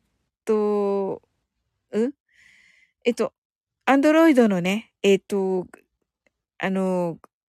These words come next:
えっと、ジーニー？そうそう、これね。はい。こ-、今ね、送っていただいてる、あの、iPhoneの皆さんには、この青とね、あ、あの、ピンク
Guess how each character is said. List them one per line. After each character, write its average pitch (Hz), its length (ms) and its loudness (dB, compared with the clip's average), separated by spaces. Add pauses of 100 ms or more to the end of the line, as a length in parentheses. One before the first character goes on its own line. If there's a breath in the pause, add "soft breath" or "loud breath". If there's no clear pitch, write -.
(800)
え 185 140 -2
っ - 20 -2
と、 190 140 -8
ジ 269 220 4
ー 262 60 6
ニ 185 260 0
ー？ 247 40 -8
そ 440 160 2
う - 20 4
そ 381 120 2
う、 - 40 -2
こ 302 140 4
れ 285 140 4
ね。 302 220 0 (420 loud breath)
は 311 260 2
い。 - 220 -2 (260)
こ-、 254 120 2 (180)
今 277 260 4
ね、 214 160 2
送 240 340 -2
っ 226 40 -2
て 240 140 -2
い 240 40 0
た 226 140 2
だ 226 80 2
い 226 80 0
て 226 120 0
る、 214 200 4
あ 214 80 2
の、 233 160 0
iPhone 339 540 0
の 262 140 0
皆 240 280 -2
さ 240 160 -4
ん 214 80 -4
に 202 140 -6
は、 220 280 -4 (300 loud breath)
こ 254 140 0
の 240 200 2
青 311 220 4
と 214 180 0
ね、 208 260 -4 (320 loud breath)
あ、 254 120 2
あ 247 80 4
の、 233 120 2
ピ 349 200 2
ン 392 100 -2
ク 202 340 0